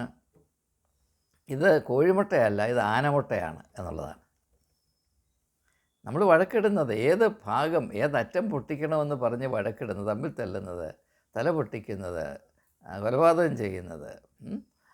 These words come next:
ആ, പരസ്പരം അപലപിക്കുന്നത്, വലിച്ച് താഴെയിടുന്നത്, താഴെ വീണവരെ വലിച്ച് മുകളിലോട്ട് എറിയുന്നത്, ഇതൊക്കെ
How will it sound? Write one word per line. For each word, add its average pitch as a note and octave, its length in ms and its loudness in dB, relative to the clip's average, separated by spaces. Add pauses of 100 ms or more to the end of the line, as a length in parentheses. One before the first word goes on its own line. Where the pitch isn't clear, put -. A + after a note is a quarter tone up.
(200)
ആ, - 120 -8 (420)
പരസ്പരം C#3+ 500 0
അപലപിക്കുന്നത്, D3+ 880 -2 (720)
വലിച്ച് C#3 260 0
താഴെയിടുന്നത്, A2+ 840 2 (600)
താഴെ C#3 240 4
വീണവരെ C3 400 2
വലിച്ച് A#2+ 280 -2
മുകളിലോട്ട് C3 440 -2
എറിയുന്നത്, F#2 520 -6
ഇതൊക്കെ D#3+ 440 0